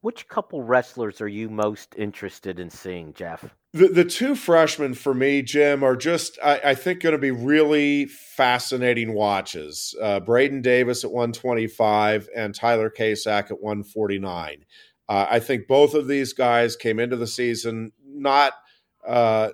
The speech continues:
Speaker 2: not really expecting to be the starters. I think at one twenty-five, Robbie Howard was kind of penciled in,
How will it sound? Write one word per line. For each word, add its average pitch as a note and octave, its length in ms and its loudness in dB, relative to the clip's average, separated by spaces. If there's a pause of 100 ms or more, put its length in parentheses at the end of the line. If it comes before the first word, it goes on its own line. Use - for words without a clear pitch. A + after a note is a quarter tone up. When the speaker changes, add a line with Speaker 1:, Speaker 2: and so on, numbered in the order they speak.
(180)
Speaker 2:
not E3+ 260 0
really D#3+ 260 4
expecting C#3 540 0
to B2 60 -2
be B2 160 -2
the G#2 120 -6
starters. F2+ 600 0
I G#2 80 -4
think A2 180 -10
at G2+ 80 -8
one A#2 160 -4
twenty-five, A2 840 0
Robbie G#2+ 300 0
Howard G#2 460 0
was G2 240 -6
kind G2+ 220 -4
of - 100 -16
penciled G#2+ 460 -6
in, G#2+ 340 0